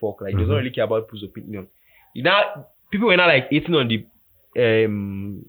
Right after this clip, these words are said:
Speaker 1: on the special that it's not that funny.
Speaker 2: That is not funny.
Speaker 1: He was now, like, attacking them back again. We're like, but the name of the podcast is, you don't really give a, I can't remember the name of the podcast, of the special. Like, but the theme of the podcast was supposed to be
Speaker 2: Like, him not caring.
Speaker 1: him not caring, Abi. Was,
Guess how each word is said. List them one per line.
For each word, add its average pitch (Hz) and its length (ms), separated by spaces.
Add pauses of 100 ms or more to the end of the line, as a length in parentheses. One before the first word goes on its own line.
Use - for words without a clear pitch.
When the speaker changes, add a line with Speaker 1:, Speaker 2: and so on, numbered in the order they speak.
(120)
Speaker 1:
on 110 180
the 104 640 (140)
special 135 320
that 98 120
it's 107 80
not 131 80
that 117 200
funny. 110 160
Speaker 2:
That 95 100
is 90 80
not 87 160
funny. 85 220
Speaker 1:
He 104 60
was 143 180
now, 190 400 (120)
like, 120 220
attacking 151 400
them 143 140
back 123 180
again. 117 260
We're 160 140
like, 165 180 (520)
but 220 240
the 247 80
name 302 200
of 202 80
the 170 80
podcast 180 440
is, 131 40
you 127 160
don't 180 160
really 156 200
give 131 240
a, - 120
I 156 60
can't 190 240
remember 151 160
the 131 60
name 113 100
of 107 60
the 113 60
podcast, 101 280 (160)
of 113 180
the 107 300
special. 110 460
Like, 107 180 (360)
but 156 200
the 165 80 (100)
theme 214 180
of 147 100
the 123 60
podcast 156 220
was 120 120
supposed 131 240
to 110 40
be 123 300
Speaker 2:
Like, 92 280
him 104 140
not 92 220
caring. 85 300
Speaker 1:
him - 60
not 180 200
caring, 156 220
Abi. 113 260
Was, 131 220